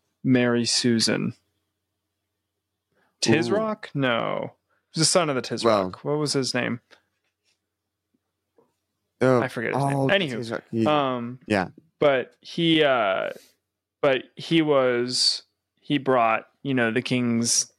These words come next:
Speaker 1: and queens to, uh, Tashbaan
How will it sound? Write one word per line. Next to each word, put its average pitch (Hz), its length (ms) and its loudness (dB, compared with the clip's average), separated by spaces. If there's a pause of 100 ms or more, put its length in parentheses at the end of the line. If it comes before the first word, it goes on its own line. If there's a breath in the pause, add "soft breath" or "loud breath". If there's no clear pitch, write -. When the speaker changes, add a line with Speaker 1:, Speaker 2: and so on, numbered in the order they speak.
(120)
Speaker 1:
and 120 200 0
queens 117 460 0
to, 110 580 0 (720 soft breath)
uh, - 240 -2
Tashbaan 117 720 -4